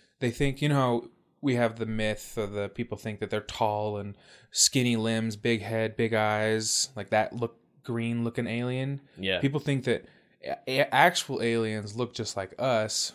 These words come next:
Speaker 1: but a new theory is that they have, like, super artificial A I robots that look like the tall and the big head and the long limbs and the big eyes. Those are sup-, hyper-realistic A I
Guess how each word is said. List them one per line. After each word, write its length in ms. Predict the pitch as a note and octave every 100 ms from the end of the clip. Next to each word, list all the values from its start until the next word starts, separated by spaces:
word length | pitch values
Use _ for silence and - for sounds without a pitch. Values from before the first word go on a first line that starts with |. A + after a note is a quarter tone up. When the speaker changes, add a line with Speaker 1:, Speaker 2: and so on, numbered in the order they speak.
| _ _
Speaker 1:
but 340 | A2 F#2+ -
a 60 | A2
new 180 | A#2
theory 420 | A2+ - A2+ G#2+ G#2+
is 140 | G2+
that 300 | G#2+ G2 - - _ _ _ _
they 360 | A2+ A2 A2 G2+
have, 300 | A#2 A2+ A2
like, 340 | G#2 G2 - - _
super 440 | - - - A#2
artificial 560 | A2+ A2 - A2+ A2+ A2
A 180 | G#2+
I 440 | F#2+ G2+ B2 D#3+ - _ _ _
robots 680 | G#2 G2+ A#2 D3 F3 - - - _ _ _ _ -
that 180 | G#2 F#2+
look 460 | G2 G#2+ - - - -
like 240 | A2+ A2
the 80 | A2+
tall 720 | - - A2 G#2 G2+ G2+ G2+ _
and 140 | A2 G#2+
the 40 |
big 360 | G2+ G#2+ G#2 G2+
head 380 | G#2+ G2+ G2+
and 200 | G2 G2+
the 60 | G#2
long 420 | G#2+ G#2 G#2 G#2+
limbs 300 | G#2+ G#2 G2
and 100 | G2+
the 60 | G2+
big 220 | G#2+ G2+
eyes. 360 | G2+ G2+ G#2 G#2 - - _
Those 200 | A2+ G#2+
are 300 | G#2 G2+ G#2+ _ _ _ _
sup-, 260 | - - A2+ _ -
hyper-realistic 1040 | B2 A#2+ A2+ A2+ A2 A2 - G#2+ G#2 - _ _ _ _
A 180 | A2 G#2
I 360 | F#2+ G#2 C3